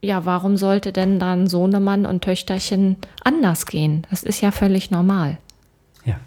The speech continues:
Speaker 2: Mhm.
Speaker 1: So, ne?
Speaker 2: Da ist, ähm, das wird auch, äh, mit einer Haltung halt, ähm, ja,
Speaker 1: Ja.
Speaker 2: die Welt posaunt.
Speaker 1: So, und dann
Speaker 2: Mhm.
Speaker 1: fühle ich mich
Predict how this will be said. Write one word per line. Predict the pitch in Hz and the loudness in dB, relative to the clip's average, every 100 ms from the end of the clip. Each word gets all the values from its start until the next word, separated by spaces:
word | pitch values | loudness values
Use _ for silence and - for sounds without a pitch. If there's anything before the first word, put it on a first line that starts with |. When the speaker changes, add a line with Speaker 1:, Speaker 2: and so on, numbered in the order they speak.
| - - - - - | -20 -20 -20 -20 -8
Speaker 2:
Mhm. | 110 | -4
Speaker 1:
So, | 120 170 - - | -2 -4 -6 0
ne? | 202 339 - - | 2 2 -2 -2
Speaker 2:
Da | 107 113 - | 0 0 -2
ist, | 107 - | -6 -6
ähm, | 113 101 | -6 -2
das | 110 - | -2 -2
wird | 117 | -2
auch, | 101 - - 196 | -4 -6 -12 -2
äh, | 104 | 0
mit | 101 - | 0 2
einer | 101 98 98 101 | 2 4 2 0
Haltung | - 110 98 87 | 0 0 0 2
halt, | 90 87 - _ _ _ _ _ _ - | 2 2 -2 _ _ _ _ _ _ -14
ähm, | 85 82 - _ _ - | -14 -14 -20 _ _ -2
ja, | 262 | 2
Speaker 1:
Ja. | 208 170 - _ _ - | 2 0 -10 _ _ -8
Speaker 2:
die | 95 | -4
Welt | 87 - | -4 -4
posaunt. | 104 87 87 87 | -4 0 0 -2
Speaker 1:
So, | - 196 170 | -2 0 0
und | - 208 | -2 -2
dann | 202 247 | 0 0
Speaker 2:
Mhm. | 330 95 87 127 - | 0 0 -2 -8 -12
Speaker 1:
fühle | - 302 302 | 0 2 4
ich | 311 302 | 0 0
mich | 294 294 294 - | 0 0 -2 -10